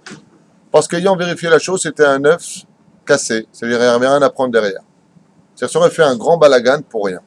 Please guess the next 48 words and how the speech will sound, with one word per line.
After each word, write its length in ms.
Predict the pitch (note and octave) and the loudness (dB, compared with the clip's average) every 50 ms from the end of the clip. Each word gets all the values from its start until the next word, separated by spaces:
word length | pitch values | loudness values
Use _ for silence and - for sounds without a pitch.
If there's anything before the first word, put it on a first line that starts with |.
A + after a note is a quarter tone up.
| - G#2+ - _ - - - - - - - - - - - | -12 -12 -12 _ -12 -12 -10 -8 -10 -10 -10 -14 -16 -12 -6
Résultat 400 | G2+ G#2+ A2+ B2+ B2 - B2+ A2+ | -6 -4 -4 -4 -2 0 0 0
des 80 | A2 G#2+ | 0 -2
courses 160 | A2 A#2 G2+ | -8 -8 -2
derrière, 260 | G2+ A#2 A#2 C#3 E3 | -2 0 0 2 0
il 100 | C#3+ A#2+ | 0 0
n'y 60 | G#2+ | 0
avait 100 | G#2+ F#2+ | -2 -2
rien. 100 | F#2 E2 _ _ _ _ _ _ _ _ _ - - - - - - - _ _ _ _ _ _ _ _ _ _ _ _ _ - - - - - | -4 -10 _ _ _ _ _ _ _ _ _ -20 -20 -20 -16 -16 -16 -18 _ _ _ _ _ _ _ _ _ _ _ _ _ -20 -20 -20 -20 -14
Cette 220 | - - D#3 D3 - | -2 -2 -2 0 4
personne, 420 | G3+ F#3+ - - - A3+ B3 A3+ | 2 2 2 2 2 2 2 4
malheureusement, 840 | G#3 G3+ F#3+ F#3+ F3+ F#3 D#3+ D#3 F#3+ G#3 G#3+ G3+ F#3+ F#3 G3 F#3+ - _ _ _ _ _ _ _ - - - - - _ _ _ - | 4 4 4 4 2 2 -2 -2 -2 0 2 4 4 2 2 0 -6 _ _ _ _ _ _ _ -8 -8 -8 -8 -10 _ _ _ 2
a 100 | - D#3+ | 4 4
été 160 | F#3 F#3 G3 F#3 | 4 4 2 -2
au 60 | C#3+ | -2
courant. 280 | - - A2 F2+ E2+ _ _ _ _ _ _ _ _ _ _ _ _ _ _ _ _ _ _ | -2 -6 -8 -8 -8 _ _ _ _ _ _ _ _ _ _ _ _ _ _ _ _ _ _
Donc, 280 | - B2 D#3 E3 B2+ G#2+ | 0 2 2 2 2 -6
les 100 | A2 F#2+ | -8 -8
coups 180 | - - B2 - | -8 -12 -8 -6
de 20 | |
téléphone 340 | C3+ B2 A#2 - - C#3+ C3+ | -4 -4 -4 -4 -6 -6 -6
n'ont 100 | A#2+ G2+ | -6 -2
pas 120 | - A#2+ | -2 -2
cessé. 320 | A2 - G#2+ - - F#2 - _ _ _ _ _ _ _ _ _ _ _ _ _ _ - | -2 -2 -10 -12 -14 -16 -18 _ _ _ _ _ _ _ _ _ _ _ _ _ _ -12
Il 60 | A#2 | -10
faut 140 | - B2+ - | -10 -10 -12
qu'on 120 | - E2+ | -12 -6
parle, 300 | - - G3+ G#3+ F#3+ F3+ | 2 2 4 4 2 -2
il 40 | - | -8
faut 100 | - - | -12 -14
qu'on 160 | _ - - | _ -14 -2
parle, 220 | C#3+ F#3 A3 A3+ B3+ | 2 2 2 2 0
il 40 | |
faut 80 | - A#3+ | -6 -10
qu'on 140 | - A#3 G3+ | -10 -10 -2
parle. 220 | - F#3 A3 G3+ - | 0 0 0 0 -2
Qu'est-ce 160 | - - - | -10 -12 -10
que 60 | C4+ | -8
je 60 | A#3 | -4
dois 100 | A3+ G3+ | -4 -2
faire ? 180 | - A3 A3+ F#3 F3 - - - _ _ _ _ _ _ _ _ _ _ _ _ _ _ _ _ _ _ _ _ | 0 0 0 0 -2 -10 -14 -16 _ _ _ _ _ _ _ _ _ _ _ _ _ _ _ _ _ _ _ _
Il 360 | _ _ _ - _ _ - | _ _ _ -20 _ _ -6
y 20 | F3+ | -2
a 20 | |
des 100 | D#3 G3 | -2 0
choses 180 | - B3+ A#3+ - | -2 -2 -2 -4
qu'on 120 | - G3 | -6 -10
peut 160 | D#3+ - F#3 | -2 -2 -2
éviter. 420 | F3+ D#3 D3+ D#3 - - A#2+ - | -2 -2 -6 -12 -8 -8 -8 -8